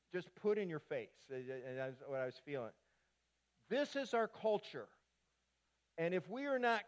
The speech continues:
counterculture, how is God's kingdom gonna grow? How are people gonna know what the truth is? How are we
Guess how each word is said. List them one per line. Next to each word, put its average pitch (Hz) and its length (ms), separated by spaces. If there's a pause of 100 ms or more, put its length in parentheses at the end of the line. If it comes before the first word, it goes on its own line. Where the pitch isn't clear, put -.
(220)
counterculture, 262 1300 (1040)
how 269 320
is 233 100 (100)
God's 240 340 (140)
kingdom 214 340
gonna 180 200
grow? 151 400 (440)
How 277 340
are 233 100
people 254 380
gonna 220 280
know 247 260
what 226 200
the 233 80
truth 247 420
is? 160 200 (600)
How 269 220
are 269 120
we 233 200